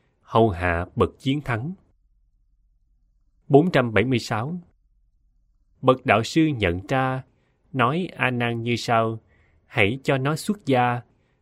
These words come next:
nó sẽ thành thuần lương." Bốn trăm bảy mươi bảy. Sau khi bậc đạo sư bảo xuất gia cho ta, xong rồi bậc chiến thắng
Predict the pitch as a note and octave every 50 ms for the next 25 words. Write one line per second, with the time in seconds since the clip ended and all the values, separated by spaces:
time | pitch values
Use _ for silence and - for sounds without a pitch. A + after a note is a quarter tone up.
0 | _ - B2 B2 C3 E3+ F#3+ F3+ - - B2 B2 - - G2+ F2 D#2+ F2 - -
1 | G#2 E2 D2+ E2+ F#2+ G#2 A2+ A2+ A2+ A2 - _ _ _ _ _ _ _ _ _
2 | _ _ _ _ _ _ _ _ _ _ _ _ _ _ _ _ _ _ _ _
3 | _ _ _ _ - C#3 C3 D3 F3 E3+ D3 B2+ A2 G#2+ G2+ F2+ G2+ A#2+ B2+ A2+
4 | G#2+ - E2 D2+ D#2+ G#2 B2+ C#3 _ _ _ _ _ _ _ _ _ _ _ _
5 | _ _ _ _ _ _ _ _ _ _ _ _ _ - - - F3+ E3+ E3+ -
6 | E3+ E3+ E3+ E3 D3+ - B2+ G#2 F#2+ - A#2 F#2+ F#2 G2 F2 - D3 C#3 C#3 C#3
7 | C3+ C3+ - _ _ _ _ _ _ _ _ _ - F#2+ F2+ F#2 A2 - - -
8 | G3+ - - C3 B2 A#2 A#2 - B2+ A#2 - - A#2 A2+ A2+ A2+ A2+ A2+ - _
9 | _ _ _ _ _ _ _ - - - F3+ F3 E3 C#3 - G2 F#2 F2+ F2+ F2+
10 | - - G2 F2+ - - D3 D3+ D#3 D3+ - C3+ C3+ D3+ F#3 G#3